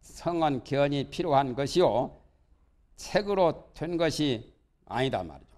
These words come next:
책으로 된 것이 아니란 말은 등불이 원형을 만들어낸 것은 아니다 말이죠. 등불이 눈병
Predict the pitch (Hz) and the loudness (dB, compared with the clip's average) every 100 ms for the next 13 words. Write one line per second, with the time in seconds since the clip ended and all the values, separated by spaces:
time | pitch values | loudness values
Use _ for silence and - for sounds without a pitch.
0 | _ _ _ _ _ _ _ _ _ _ | _ _ _ _ _ _ _ _ _ _
1 | _ _ _ _ _ _ - - 202 208 | _ _ _ _ _ _ -10 0 2 4
2 | 180 160 170 165 151 143 - 135 160 147 | 4 4 4 2 2 -2 0 2 4 4
3 | 143 143 131 - - - _ _ _ _ | 6 4 2 -4 -18 -20 _ _ _ _
4 | _ - 175 175 185 170 160 131 - _ | _ -4 -2 -2 0 2 2 0 -8 _
5 | _ - - 123 156 170 160 156 147 147 | _ -20 -4 0 4 8 8 8 4 4
6 | 147 127 - - 143 160 151 135 147 143 | 4 2 -2 4 4 4 2 4 4 2
7 | 139 127 - 107 151 127 107 85 78 73 | 0 -2 -6 -6 -2 -2 -4 -10 -14 -20
8 | _ _ _ _ _ _ _ _ _ 151 | _ _ _ _ _ _ _ _ _ -4
9 | 180 190 180 151 - - _ - - - | -2 0 2 2 -2 -12 _ -20 -20 -8
10 | 156 - 196 170 160 151 143 123 | -6 2 6 6 4 0 -4 -6